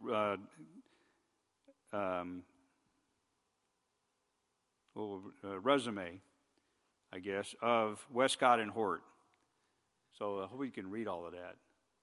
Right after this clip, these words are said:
It's pretty small text, isn't it? Anyway, Westcott denied the historical accuracy of Genesis. He denied the atonement of Jesus Christ.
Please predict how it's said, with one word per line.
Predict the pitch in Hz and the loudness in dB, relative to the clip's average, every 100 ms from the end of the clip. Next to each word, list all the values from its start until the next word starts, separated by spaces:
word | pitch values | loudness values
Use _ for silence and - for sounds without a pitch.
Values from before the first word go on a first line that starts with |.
| _ _ _ | _ _ _
It's | 110 | -14
pretty | - 117 - | -10 -10 -10
small | 104 92 - | -10 -12 -10
text, | 98 - 98 | -12 -12 -14
isn't | 90 | -14
it? | 87 - _ _ _ _ _ _ _ _ _ _ _ | -14 -18 _ _ _ _ _ _ _ _ _ _ _
Anyway, | 127 123 113 107 110 110 | 0 2 4 4 0 -2
Westcott | 131 165 - 139 120 120 - 117 | 4 4 6 8 8 6 0 0
denied | 127 127 143 160 | 4 8 8 8
the | 139 | 4
historical | 127 117 135 135 135 127 | 2 2 4 4 4 6
accuracy | 120 127 127 - 123 | 6 4 0 0 0
of | 110 | 0
Genesis. | 110 101 92 101 107 - - _ _ _ | -2 -4 -4 -6 -8 -10 -16 _ _ _
He | 123 | -4
denied | 113 117 123 151 147 | 0 6 10 10 8
the | 147 | 4
atonement | - 139 139 135 | 6 4 6 2
of | 117 | 0
Jesus | 120 120 120 - | -2 -2 -4 -2
Christ. | 101 90 90 - | -2 -2 -4 -10